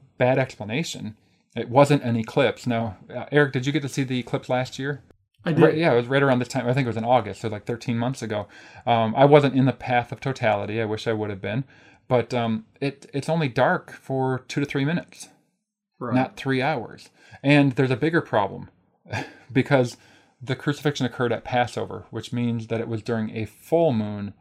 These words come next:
Speaker 1: In order to have an eclipse like that during the day, it has to be a new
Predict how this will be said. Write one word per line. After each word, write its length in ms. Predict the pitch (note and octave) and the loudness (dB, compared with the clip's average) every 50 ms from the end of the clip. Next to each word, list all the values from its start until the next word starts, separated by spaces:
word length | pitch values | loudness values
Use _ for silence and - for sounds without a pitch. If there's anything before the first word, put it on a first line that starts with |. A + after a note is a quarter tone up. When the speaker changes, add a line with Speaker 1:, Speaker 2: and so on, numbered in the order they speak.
| _ - | _ -6
Speaker 1:
In 100 | A#2+ A#2+ | -2 0
order 180 | B2+ B2+ B2+ | 0 0 0
to 60 | A#2 A2+ | 0 -2
have 160 | A#2+ A#2 A2+ | -2 -2 -2
an 80 | A2+ | -2
eclipse 420 | A2 G#2+ - - D#3+ D#3+ - - - | -4 -4 -4 -2 -2 -2 -2 -2 -4
like 180 | A2+ G#2 - | -4 -4 -4
that 340 | - G#2 G#2 G2 - - A#2 | -2 -2 -2 -2 -4 -6 -6
during 200 | - A#2 A#2 A2+ | -4 -4 -2 -2
the 60 | A2 G2+ | -2 -4
day, 280 | G#2 B2+ B2+ A#2 A2 | -4 -4 -2 -2 -4
it 260 | G#2+ G2 G2+ G#2 A2+ G#2+ | -4 -6 -8 -8 -8 -6
has 200 | G#2+ A#2+ A2+ - | -4 -6 -6 -6
to 100 | - A2+ | -6 -6
be 220 | A2 A2+ A2 - - A2 | -4 -4 -6 -6 -6 -6
a 340 | A2 G#2+ G#2 G#2 G#2+ G2+ _ _ _ _ _ - | -6 -4 -4 -6 -8 -10 _ _ _ _ _ -6
new 360 | B2 C#3 D#3+ E3 D#3 D3+ | -2 0 0 0 0 -2